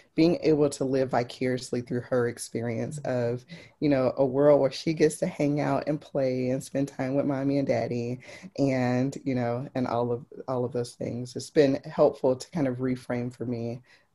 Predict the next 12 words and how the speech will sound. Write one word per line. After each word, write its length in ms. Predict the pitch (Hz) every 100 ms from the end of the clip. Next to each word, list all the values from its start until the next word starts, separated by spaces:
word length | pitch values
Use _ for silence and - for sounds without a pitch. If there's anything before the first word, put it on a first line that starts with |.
| -
um, 240 | 120 113
this 200 | 120 117
time 320 | - 117 113
and 100 | 113
experience 600 | - - 127 117 110 110 -
that 200 | 113 139
has 140 | 120
felt 320 | - 123 - 151
very 260 | 139 127
stressful 560 | - - 143 - - 123
for 180 | - 123
me 380 | 120 113 120